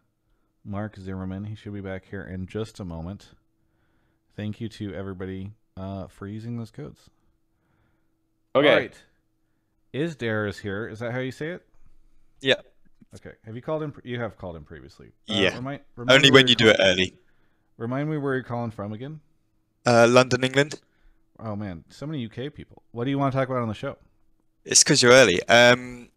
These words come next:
Speaker 3: so my take was that R N G will drop both of their games when they meet G two and T one due to their first fifteen minutes of the game. Uh, just mostly because of their early game problems and if Wei picks Volibear,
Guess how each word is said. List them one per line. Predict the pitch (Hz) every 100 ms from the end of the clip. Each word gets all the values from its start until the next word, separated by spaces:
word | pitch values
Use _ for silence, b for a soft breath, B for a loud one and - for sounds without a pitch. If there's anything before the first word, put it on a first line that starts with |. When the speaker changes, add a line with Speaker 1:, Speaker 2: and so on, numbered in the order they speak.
| _
Speaker 3:
so | - - 120 117 110
my | 127 143
take | 143 135 127
was | 113 -
that | 113 107 -
R | 123
N | 127 117
G | 117
will | 110 104
drop | 120 104 -
both | 131 127 117
of |
their | 110 101
games | 110 104 101 95 - - -
when | 110 101
they | 101
meet | 101 104 104
G | - 104
two | - 110 101 98
and | 101 -
T | 110
one | 98 98 95 95 -
due | - 101
to | 98
their | 95
first | 95 107 98 -
fifteen | 98 - 98 95
minutes | 98 - -
of |
the | -
game. | 98 101 110 - B B _ -
Uh, | - 95 95 - - _ _
just | - 123
mostly | 135 131 -
because | 110 110 101
of |
their | 101 104
early | 80 107 101
game | 98 95
problems | 104 92 92 -
and | 95 95
if | 95
Wei | 101 92
picks | - 101 -
Volibear, | 95 92 95 101